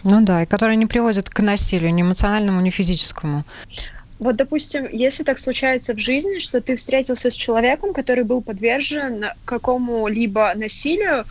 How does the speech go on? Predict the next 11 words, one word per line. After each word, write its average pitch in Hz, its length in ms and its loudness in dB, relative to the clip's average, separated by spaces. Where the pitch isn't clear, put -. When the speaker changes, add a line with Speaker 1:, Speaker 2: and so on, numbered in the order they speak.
Speaker 2:
какими 311 380 0
вообще 247 640 2
словами 240 800 -4
нужно 247 360 -4
его 220 340 0
успокаивать, 226 680 0
что - 180 -2
вообще 254 300 -2
ему 220 180 -4
нужно 208 280 -4
говорить? 202 560 -2